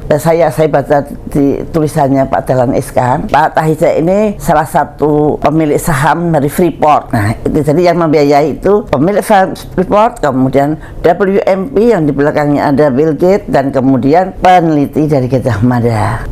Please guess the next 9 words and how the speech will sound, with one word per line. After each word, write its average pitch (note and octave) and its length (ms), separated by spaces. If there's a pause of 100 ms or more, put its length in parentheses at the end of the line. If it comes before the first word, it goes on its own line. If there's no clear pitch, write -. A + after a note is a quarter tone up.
Penelitiannya G#3 500 (100)
itu C4 240
kemudian F#3+ 440 (120)
dilakukan F#3 1040
dengan E3+ 440 (280)
menyebar D#3 640
nyamuk F#3 480
yang C#3 160
sudah F3+ 400